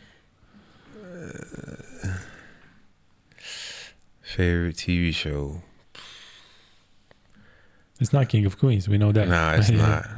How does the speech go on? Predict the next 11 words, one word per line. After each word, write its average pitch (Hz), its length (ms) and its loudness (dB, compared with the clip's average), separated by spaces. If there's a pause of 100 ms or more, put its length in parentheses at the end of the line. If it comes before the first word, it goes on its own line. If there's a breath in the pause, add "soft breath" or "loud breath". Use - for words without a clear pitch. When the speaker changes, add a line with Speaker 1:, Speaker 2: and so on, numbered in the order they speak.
Speaker 1:
I 92 40 -2
mean, 101 320 4 (1200 loud breath)
it 139 120 4
varies. 85 460 4
Like, 87 180 4 (180)
I 95 80 4
like, 101 320 4 (1000)
for, - 180 0
like, 82 200 4
enter-, 90 320 0 (120)
to 85 120 2